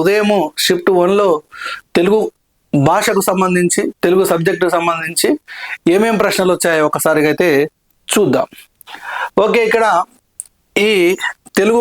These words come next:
భాషకు సంబంధించినటువంటి చూసినట్లయితే మొదటి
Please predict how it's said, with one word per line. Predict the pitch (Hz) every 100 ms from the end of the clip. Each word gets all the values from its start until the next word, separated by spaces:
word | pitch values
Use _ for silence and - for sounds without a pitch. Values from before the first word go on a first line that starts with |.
| 220
భాషకు | 220 208 196 196
సంబంధించినటువంటి | 185 185 180 170 180 170 165 170 160 143 - - - - -
చూసినట్లయితే | 196 190 196 165 156 165 - - - - _ _ - 214 - _ - - - 190 185
మొదటి | 208